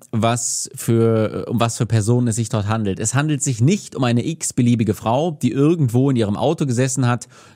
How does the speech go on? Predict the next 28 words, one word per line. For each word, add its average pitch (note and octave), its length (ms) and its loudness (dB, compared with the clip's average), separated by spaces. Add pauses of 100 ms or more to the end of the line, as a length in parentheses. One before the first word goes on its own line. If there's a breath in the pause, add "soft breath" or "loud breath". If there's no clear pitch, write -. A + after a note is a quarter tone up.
Todesangst C#3+ 840 0
hatte, C3+ 420 0 (260 loud breath)
weil A#2+ 440 2
die, A2+ 380 2
äh, G#2+ 160 -2
Beamten B2+ 680 0
dazugekommen C#3 640 2
sind B2 340 0 (220)
und B2+ 180 4
sie B2 80 2
aufgefordert A2+ 560 0
haben, A2 140 0
aus G2 100 -2
ihrem F#2+ 140 -4
Fahrzeug F#2+ 320 -2
auszusteigen. F#2 640 -6 (480 loud breath)
Hätten F#3+ 440 0
die C#3+ 100 2
beiden B2+ 340 2
Schüsse E3 540 0 (100)
seitlich C#3+ 720 0
durch B2 180 0
die A#2 100 0
Scheibe A#2 440 2
noch A2 140 0
unbedingt G#2+ 360 0
sein G2+ 260 2
müssen? E3+ 460 2